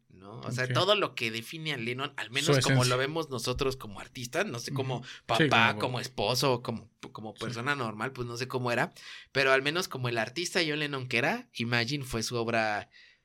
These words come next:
Speaker 1: que lo definió a él.
Speaker 2: Pues cerremos justamente con, no esa, vamos a cerrar con otra que se llama
Speaker 1: <laughs>
Speaker 2: Now and Then.
Speaker 1: Now and Then, bueno, ay, est-, este... esta, todo,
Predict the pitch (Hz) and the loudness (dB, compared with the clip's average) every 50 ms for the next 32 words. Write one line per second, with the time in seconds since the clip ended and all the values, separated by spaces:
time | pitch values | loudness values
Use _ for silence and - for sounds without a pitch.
0 | _ _ - 123 117 110 107 107 104 - - 107 110 113 113 113 113 110 107 113 | _ _ -2 0 0 0 0 -2 -4 -4 -6 -4 -2 -2 0 0 0 -2 -2 -4
1 | 120 - _ _ - - - - - - - 127 131 120 139 139 151 165 175 170 | -8 -14 _ _ -20 -18 -18 -18 -18 -2 2 4 6 6 6 6 8 6 6 4
2 | - - 175 - - 165 160 160 156 - 160 143 - 135 131 139 151 156 165 175 | 4 4 6 6 8 8 8 6 6 4 2 2 4 4 4 6 6 8 8 8
3 | 190 180 - 214 214 185 160 160 143 156 151 147 143 - 156 165 190 190 247 240 | 6 6 6 4 4 4 2 2 4 4 4 4 4 4 2 2 4 4 2 2
4 | 247 165 147 131 - 139 131 131 151 160 165 165 175 185 - - 127 143 143 127 | 2 2 2 4 4 2 2 2 2 2 2 2 2 0 0 -2 -4 -4 -2 6
5 | - 170 - - 165 - 156 139 135 143 151 156 156 165 165 156 139 127 120 107 | 6 8 8 8 6 6 4 6 8 8 10 10 8 8 6 4 4 4 4 2
6 | 101 104 - - - - 131 151 175 190 175 165 147 147 143 139 165 165 160 139 | 2 0 -6 -10 -10 2 6 8 8 8 8 6 6 4 8 8 8 8 8 6
7 | 110 - - - - - - - _ _ _ - - 185 190 196 190 180 160 - | 2 -2 -8 -12 -12 -12 -14 -16 _ _ _ 10 12 12 12 12 12 10 6 2
8 | - - - 214 220 226 262 262 262 - 208 220 226 226 - 247 254 262 - - | 0 6 6 6 6 6 4 2 2 4 4 4 4 6 8 8 8 6 4 -2
9 | - - - - - - 277 302 302 320 330 | -12 -20 -20 0 4 8 8 10 12 10 10